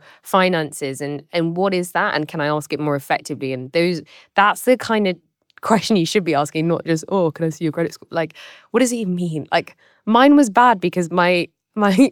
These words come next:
<laughs> mum's home address doesn't have a street name. And so when I was living at home as a student, it was like, "Mm, she has no home address." And that was it. That was, my credit score went down for, like, years until I was like, "Mum, I can never put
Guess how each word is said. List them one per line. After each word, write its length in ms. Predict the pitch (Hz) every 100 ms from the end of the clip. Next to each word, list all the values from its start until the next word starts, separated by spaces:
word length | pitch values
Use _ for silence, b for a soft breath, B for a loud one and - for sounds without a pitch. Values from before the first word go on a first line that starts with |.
| -
<laughs> 80 | -
mum's 360 | 226 240 240
home 260 | 208 233 226
address 360 | 170 117 151 -
doesn't 280 | 180 165
have 180 | 160 180
a 40 | 175
street 360 | - 214 208
name. 320 | 214 254 320 330 b b
And 120 | 165 190
so 140 | 220
when 140 | 214
I 80 | 202
was 160 | 202 190
living 240 | 208 202
at 80 | 175
home 200 | 208 202
as 100 | 170
a 60 | 165
student, 440 | - 196 160 139
it 120 | 160
was 120 | 156 160
like, 140 | 156
"Mm, 340 | 165 165 160 - - _
she 180 | - -
has 160 | 143 135
no 220 | 160 160
home 200 | 175 160
address." 380 | 139 131 143 - _ _ _
And 140 | 196
that 100 | 185
was 120 | 170 185
it. 180 | 151
That 100 | 170
was, 100 | 175
my 160 | 180 175
credit 260 | 175 190 -
score 120 | 180
went 140 | 175
down 220 | 170 175
for, 100 | 170
like, 180 | 139 139 _
years 460 | 175 180 180 151 151
until 200 | 147 151
I 100 | 143
was 120 | 139
like, 140 | 143 -
"Mum, 180 | 160 143
I 80 |
can 160 | 143 165
never 240 | 147 143
put 220 | 139 143